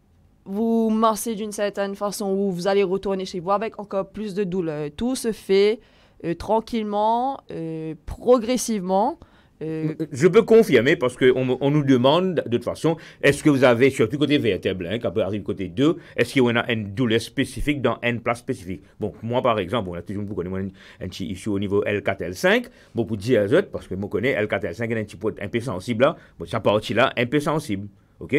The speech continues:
Speaker 2: donc, mo-, mo-, mo feel que je ne fais li de sorte que je pas disrupt, je pas fin faire moi gagner plus douleur, la moun sorti là.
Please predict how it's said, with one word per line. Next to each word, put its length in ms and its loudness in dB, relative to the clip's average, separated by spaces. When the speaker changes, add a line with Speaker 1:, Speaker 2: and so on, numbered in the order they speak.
Speaker 2:
donc, 240 -4
mo-, 160 -6
mo-, 240 -4
mo 120 -6
feel 300 2
que 240 4
je 100 -2
ne 60 2
fais 180 0
li 120 0
de 80 2
sorte 280 0
que 240 6
je 140 0
pas 140 4
disrupt, 720 0
je 120 -2
pas 140 0
fin 160 -6
faire 140 -2
moi 120 0
gagner 120 -2
plus 200 -2
douleur, 240 -2
la 60 -2
moun 120 -4
sorti 340 -8
là. 140 -14